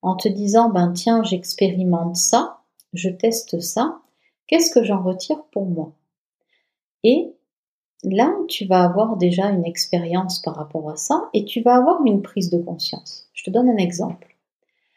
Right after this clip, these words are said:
Par exemple, si tu décides de te dire, bon, là, je fais deux jours où, euh, je ne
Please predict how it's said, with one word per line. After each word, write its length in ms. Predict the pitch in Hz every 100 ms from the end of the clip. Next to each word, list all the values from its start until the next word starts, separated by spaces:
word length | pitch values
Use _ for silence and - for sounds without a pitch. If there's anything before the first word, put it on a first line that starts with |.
| _ _ -
Par 160 | 247
exemple, 580 | 262 254 294 392 392 202
si 220 | 196 294
tu 140 | 277 214
décides 880 | 208 196 - - 247 320 196 180 - _ _ _ _
de 600 | 208 175 175 175 185 180
te 180 | 190 -
dire, 340 | 180 190 277 214
bon, 280 | 175 196
là, 240 | 196 180 233
je 180 | 196 175
fais 280 | - 196 202
deux 300 | 180 202 196
jours 480 | 175 185 285 220
où, 320 | 175 226 208 165
euh, 160 | 160
je 120 | 160
ne 120 | 170